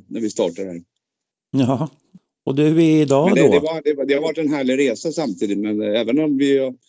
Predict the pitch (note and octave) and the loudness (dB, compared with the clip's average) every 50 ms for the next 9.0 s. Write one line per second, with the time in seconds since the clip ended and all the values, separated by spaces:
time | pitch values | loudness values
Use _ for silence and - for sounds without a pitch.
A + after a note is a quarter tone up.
0 | _ _ _ _ _ C3 C#3+ D3 - G2+ A#2+ - E3+ C#3+ B2+ B2+ C3+ C3 B2+ B2+ | _ _ _ _ _ 0 0 2 2 0 0 0 0 -2 0 0 0 0 0 -2
1 | B2 A#2+ - - - - _ _ _ _ _ _ _ _ _ _ - C#3 C3 B2+ | -4 -4 -6 -10 -18 -20 _ _ _ _ _ _ _ _ _ _ -10 -6 -6 -6
2 | B2+ - C3+ C#3 C3 A#2+ A2+ A2+ A#2 A2+ G#2+ A#2+ C#3 D#3 C#3+ B2 G#2+ G#2 G2+ - | -4 -4 -2 0 0 0 0 -2 -2 -2 -2 -2 -2 -2 -2 -4 -4 -6 -6 -6
3 | A#2 A2 G#2 F#2 A2 - - G#2+ A2 C#3 C#3 A2 - - _ _ _ _ _ _ | -4 -4 -2 -2 -2 -2 -2 -2 -2 -2 -2 -4 -6 -10 _ _ _ _ _ _
4 | _ _ _ _ _ - C#3 C#3+ C#3 C3+ C3+ C#3 C#3+ C#3+ B2 A#2+ A2 A2 G#2+ G2 | _ _ _ _ _ -2 0 0 2 2 2 0 -2 0 0 2 2 2 2 0
5 | - - A#2+ A2 - A#2 A2+ A2+ C3 C#3 C#3+ C3+ B2 - C3 B2 A#2+ A2 A#2 A2+ | 0 0 -2 -2 -2 -4 -4 -2 0 0 0 -2 -2 -2 -4 -4 -4 -4 -6 -6
6 | - A#2+ G#2+ - - F2 E2+ E2+ E2+ - - - - _ _ _ _ _ _ _ | -4 -4 -4 -2 -2 -2 -2 -2 -4 -6 -10 -14 -18 _ _ _ _ _ _ _
7 | - C3 C3 C3+ C#3+ C#3 G#2 - C#3+ D3+ C#3+ D#3 D#3+ D#3+ D#3+ - - E3+ D#3 D#3 | 0 2 2 2 2 0 -2 -2 -2 -2 0 2 2 2 0 0 0 0 0 0
8 | D#3 - D3 C#3+ - D#3+ D#3+ D#3+ D3+ C#3 E3 F#3+ F3+ D3+ C3+ G#2+ F2+ D2 - - | 0 0 -2 -2 -2 0 0 -2 0 0 0 2 2 2 2 2 0 -2 -2 -4